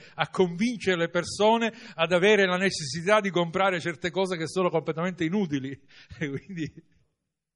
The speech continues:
funziona, certo che funziona, ma non è detto che è ispirazione dello Spirito Santo,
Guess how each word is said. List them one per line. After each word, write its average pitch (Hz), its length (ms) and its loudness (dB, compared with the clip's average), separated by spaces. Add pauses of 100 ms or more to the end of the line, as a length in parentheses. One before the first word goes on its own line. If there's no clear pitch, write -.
(440)
funziona, 147 540 -2
certo 196 260 2
che 139 120 2
funziona, 131 520 -4 (280)
ma 180 100 4
non 220 140 4
è 226 80 8
detto 208 300 6
che 170 220 4
è - 220 -4
ispirazione 175 640 2
dello 160 160 4
Spirito 156 420 -2
Santo, 131 600 -2